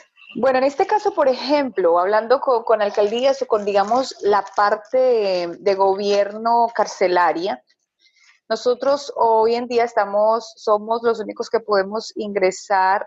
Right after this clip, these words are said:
a, a la cárcel juvenil. Eh, y ahorita, pues, estamos con los adultos en la cárcel principal de Palm Beach. Eh,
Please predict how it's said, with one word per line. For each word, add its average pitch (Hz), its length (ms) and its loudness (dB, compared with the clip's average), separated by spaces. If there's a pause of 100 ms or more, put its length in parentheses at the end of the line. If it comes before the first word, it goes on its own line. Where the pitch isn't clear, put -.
a, 180 400 0 (240)
a 175 340 0
la 175 200 -2
cárcel 196 340 -4
juvenil. 180 580 -4 (1600)
Eh, 180 580 2
y 240 240 0
ahorita, 190 380 2
pues, 208 140 -4
estamos 185 360 -2
con 196 140 0
los 185 180 -2
adultos 165 640 0
en 175 160 -4
la 160 320 -2
cárcel 180 500 -2
principal 175 500 -2
de 175 120 -2
Palm 202 260 -2
Beach. 190 380 -10 (840)
Eh, 175 680 4